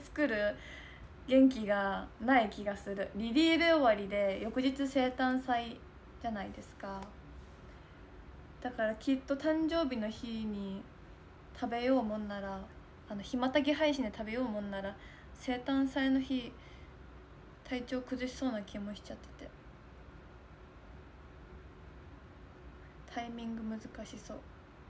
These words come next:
また後日にしようかな。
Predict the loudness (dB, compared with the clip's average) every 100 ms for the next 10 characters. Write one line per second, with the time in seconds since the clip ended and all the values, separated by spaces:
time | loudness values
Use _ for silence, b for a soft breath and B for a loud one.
0 | -18 -18 -20 -20 -20 -20 -20 -20 -18 -18
1 | -18 -18 -18 -18 -18 -18 -18 -18 -18 -18
2 | -20 -20 -18 -18 -18 -16 -16 -16 -18 B
3 | B B -16 -10 -8 -4 4 6 6 -2
4 | -6 -6 -8 -8 -6 -2 0 0